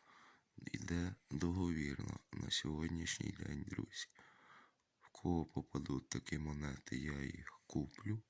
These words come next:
Пишіть, телефонуйте. Відмінність, бачимо,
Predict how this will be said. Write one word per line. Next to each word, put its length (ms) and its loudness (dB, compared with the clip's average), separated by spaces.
Пишіть, 520 -2
телефонуйте. 1000 -2
Відмінність, 920 2
бачимо, 500 0